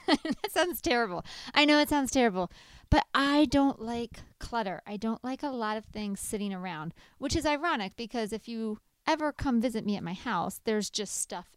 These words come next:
everywhere. I think that's just part of the reason. There's seven of us leaving our stuff somewhere. And so seven people's worth of stuff turns into too much stuff. So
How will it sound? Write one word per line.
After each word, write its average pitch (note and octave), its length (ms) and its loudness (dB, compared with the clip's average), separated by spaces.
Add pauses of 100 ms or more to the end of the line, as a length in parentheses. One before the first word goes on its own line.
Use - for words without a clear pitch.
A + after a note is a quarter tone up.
everywhere. F3+ 640 -12 (460)
I C#4+ 80 2
think E4+ 140 6
that's - 220 0
just - 560 -4 (640)
part B3+ 260 6
of G3 60 -2
the F3 100 -6
reason. F#3 500 -6
There's F#3 240 -6
seven A3+ 580 0
of D#3+ 180 -6
us D#3+ 500 -8 (680)
leaving G#3 540 -6
our F3+ 340 -8 (100)
stuff - 600 -6 (120)
somewhere. D#3+ 680 -8
And A3 160 -6
so B3 360 -6 (180)
seven E4 380 -6
people's C#4+ 580 -8
worth - 420 -10
of - 440 -14
stuff - 600 -8 (800)
turns C#4+ 260 2
into B3 560 0 (180)
too - 220 -6
much G3+ 240 -4
stuff. - 320 -8
So B3 200 0